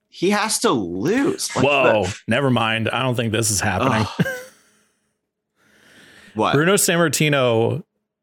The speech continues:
Speaker 2: held the W, the, the, I mean, it's not technically the W W E Championship, but it kinda is. Anyways, uh, two thousand eight hundred and three days.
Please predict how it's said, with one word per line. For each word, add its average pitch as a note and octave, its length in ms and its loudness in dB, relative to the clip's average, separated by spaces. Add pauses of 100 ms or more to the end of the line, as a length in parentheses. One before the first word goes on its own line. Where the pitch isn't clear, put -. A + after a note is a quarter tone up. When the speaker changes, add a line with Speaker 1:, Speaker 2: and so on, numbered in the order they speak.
Speaker 2:
held C#3+ 460 2 (260)
the B2 800 0
W, C3 480 2
the, A#2+ 320 0 (220)
the, A#2+ 460 2
I A2+ 120 -2
mean, A#2 160 -2
it's A2+ 180 0
not C3 160 0
technically A2 300 0
the G2 100 -4
W G2+ 260 0
W F#2 280 -2
E F#2 100 0
Championship, F#2+ 640 -4
but C3 140 0
it B2 60 -4
kinda G#2 220 -2 (140)
is. - 160 -6
Anyways, - 380 -4 (400)
uh, G#2 540 0 (1200)
two D3 200 0
thousand C#3 460 0
eight B2 160 -2
hundred A#2+ 380 0
and G#2 100 -2
three A2+ 180 0
days. E2 460 -4